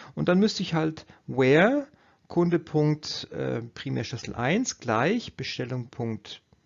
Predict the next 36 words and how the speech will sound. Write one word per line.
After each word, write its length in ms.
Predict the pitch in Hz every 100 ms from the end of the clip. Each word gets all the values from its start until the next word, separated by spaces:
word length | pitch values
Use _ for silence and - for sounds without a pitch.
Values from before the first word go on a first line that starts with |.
| 165
Fremdschlüssel 600 | - - 151 - 202 196
eins 480 | 175 208 269 - -
and 440 | 151 185 254 - -
Kunde 300 | 165 165 160
Punkt 320 | 156 139 135
Primärschlüssel 480 | 123 123 104 101 104
zwei 300 | - 117 135
gleich 360 | 117 117 113 - - - _
Bestellung 440 | - - 107 107
Punkt 440 | - 107 104 101 - - _
Fremdschlüssel 720 | - - 104 110 - 101 107
zwei 300 | - 95 98
sein. 280 | 95 104 156 - - - - -
Aber 340 | 180 196 196 -
haben 180 | - 147
wir 80 | 131
jetzt 160 | 120
hier 180 | - 113
nicht. 340 | 139 285 - - - - -
Das 140 | 147
heißt, 300 | 143 156 -
ich 120 | -
habe 120 | 127 -
jetzt 140 | -
hier 220 | 143 -
einfach 320 | 131 - -
nur 280 | 123 123 127
die, 460 | 120 117 110 107 101 - - - _
ähm, 500 | - 120 110 107 113
die 140 | - -
Bedingung, 560 | - 131 147 160 160
die 80 | 156
Join-Bedingung 680 | - 127 135 127 123 113 -
über 200 | - -
ein 180 | 101 101
Feld. 420 | - 196 269